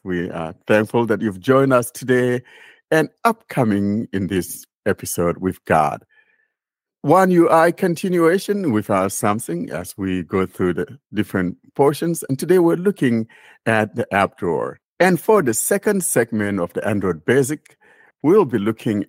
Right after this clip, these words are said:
at the first Q P R for Android fourteen. Of course, usually it comes around this time of year, but for some reason, of course, we don't have the official release yet, but so the Q P R is preceding that, and that's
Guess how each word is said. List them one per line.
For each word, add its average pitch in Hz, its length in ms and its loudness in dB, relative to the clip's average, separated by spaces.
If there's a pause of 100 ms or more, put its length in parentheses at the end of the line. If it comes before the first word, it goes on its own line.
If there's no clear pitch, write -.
at 101 360 2 (360)
the 190 80 -2
first 214 440 0
Q 151 180 0
P 131 200 -2
R 107 220 2
for 98 260 -4
Android 104 360 -2
fourteen. 101 840 -4 (500)
Of 98 200 -6
course, 117 280 2
usually 104 340 -2
it - 120 -10
comes 123 320 0
around 107 240 0
this 110 220 -2
time 151 300 2
of 120 140 0
year, 82 440 -2 (280)
but 95 160 -8
for 101 160 -6
some 131 240 -2
reason, 123 320 0
of 123 200 -6
course, 135 240 2
we 117 80 0
don't 170 240 2
have 90 500 -4 (320)
the 120 480 0 (560)
official 127 680 2
release 104 460 -2
yet, 104 240 0
but 104 220 2
so 113 220 2
the 110 100 -4
Q 151 220 0
P 139 180 0
R 104 220 4
is 104 160 -6
preceding 117 640 -2
that, 85 220 0
and 92 180 -4
that's 123 400 0